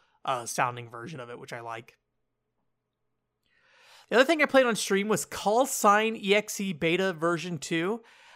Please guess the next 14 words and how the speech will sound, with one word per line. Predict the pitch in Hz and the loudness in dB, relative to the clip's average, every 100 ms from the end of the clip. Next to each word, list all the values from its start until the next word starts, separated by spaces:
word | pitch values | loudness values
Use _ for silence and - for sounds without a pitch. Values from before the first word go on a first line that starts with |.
| - | 0
uh, | - 160 165 160 156 | 6 8 8 6 4
and, | 185 180 185 180 180 180 | 2 4 4 4 2 2
or | 175 | 2
version | 151 180 170 | 4 2 2
point | 135 208 226 | -2 0 0
two, | - 156 | 0 -2
I | |
should | 135 151 | -2 -6
say. | - 147 127 127 135 | -4 -2 -2 -4 -4
Um, | 139 143 143 | 0 2 2
and | 143 135 | 0 -2
so | 170 | 0
this | 151 135 233 302 - | 0 4 4 4 2
is | 202 180 170 147 | 4 6 4 2